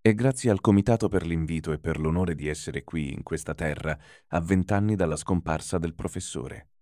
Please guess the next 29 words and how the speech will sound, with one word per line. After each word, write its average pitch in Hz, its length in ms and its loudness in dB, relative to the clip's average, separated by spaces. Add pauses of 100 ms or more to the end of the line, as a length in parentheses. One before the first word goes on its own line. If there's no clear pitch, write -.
(220)
Giacinto 101 520 4
Auriti 92 420 4
non 78 160 2
è 80 40 0
stato 85 360 2
un 69 80 -4
economista 78 540 -2
di - 100 -4
professione, 73 720 -6 (360)
era 98 220 6
un 104 160 8
giurista. 107 500 0 (460)
E 92 160 -6
proprio 107 400 2
da 85 140 4
giurista, 80 600 -6 (300)
non 95 320 4
da 78 160 -4
tecnico 82 560 -2
della 76 240 -6
finanza, 82 580 -4 (440)
pose 104 260 0
una 92 220 4
domanda 92 460 4
che 87 120 -4
nessun 82 440 0
economista 90 540 -2
di 80 120 -4
professione 78 800 -2